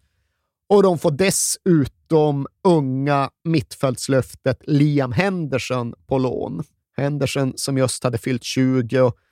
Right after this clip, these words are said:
precis var ute på en lite ovanlig låneutflykt till Rosenborg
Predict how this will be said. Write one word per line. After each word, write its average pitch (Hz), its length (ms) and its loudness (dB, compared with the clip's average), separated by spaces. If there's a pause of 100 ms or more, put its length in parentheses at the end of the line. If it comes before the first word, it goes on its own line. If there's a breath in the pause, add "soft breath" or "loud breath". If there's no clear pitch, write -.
(140)
precis 139 340 -2
var 143 120 4
ute 135 240 0
på 139 80 0
en 135 140 -2
lite 131 320 0 (280)
ovanlig 156 1160 2 (120)
låneutflykt 139 1120 0
till 160 160 2
Rosenborg 139 840 0